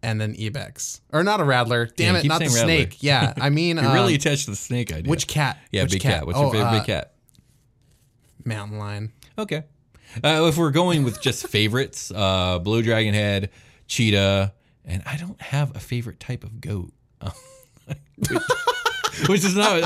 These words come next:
Speaker 2: a sentence I ever thought I'd
Speaker 1: And
Speaker 2: say.
Speaker 1: goat.
Speaker 2: <laughs>
Speaker 1: Just a goat.
Speaker 2: And goat.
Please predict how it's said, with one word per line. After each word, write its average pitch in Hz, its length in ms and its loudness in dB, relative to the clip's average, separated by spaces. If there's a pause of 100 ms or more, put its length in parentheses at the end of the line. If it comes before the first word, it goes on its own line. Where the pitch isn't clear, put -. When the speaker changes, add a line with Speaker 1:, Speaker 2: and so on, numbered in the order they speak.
(100)
Speaker 2:
a 160 80 0
sentence 165 360 2
I 139 120 4
ever 143 120 4
thought 131 180 2
I'd 151 40 6
Speaker 1:
And 175 360 6
Speaker 2:
say. - 60 -6 (220)
Speaker 1:
goat. 135 300 2 (140)
Speaker 2:
<laughs> 147 140 -2
Speaker 1:
Just 156 220 2
a 151 80 -2
goat. 139 340 2 (100)
Speaker 2:
And 196 300 -6
goat. 175 320 -2